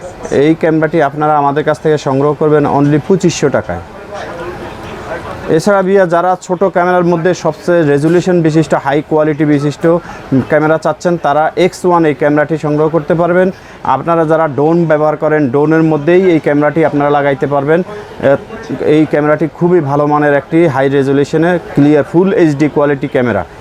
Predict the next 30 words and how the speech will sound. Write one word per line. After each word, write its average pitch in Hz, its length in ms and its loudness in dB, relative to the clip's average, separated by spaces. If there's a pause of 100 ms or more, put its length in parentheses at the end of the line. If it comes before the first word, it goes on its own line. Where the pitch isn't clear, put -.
(300)
এই 160 160 2
ক্যামেরাটি 175 440 0
সংগ্রহ 160 380 0
করতে 165 260 -2
পারবেন 160 380 0
পঁয়ত্রিশশো 151 500 0
টাকায়, 95 280 -4 (220)
তিন 143 140 2
হাজার 170 280 2
পাঁচশো 160 340 -2
টাকায়। 98 260 -6 (2750)
এছাড়া 214 320 2
বিয়াস 208 300 2
আমাদের 180 280 0
কাছে 190 220 0
রয়েছে 190 340 2 (100)
চশমা 190 400 0
ক্যামেরা। 120 400 0
যারা 147 400 0
চশমা 170 320 -2
নিতে 170 240 0
চাচ্ছেন 170 380 0
চশমা 160 420 0
ব্যবহার 160 320 2
করতে 165 260 -4
পারেন। 160 320 0 (400)
এই 156 200 2
ক্যামেরাটা 160 480 2
দিয়ে 160 160 2
আপনারা, 156 400 0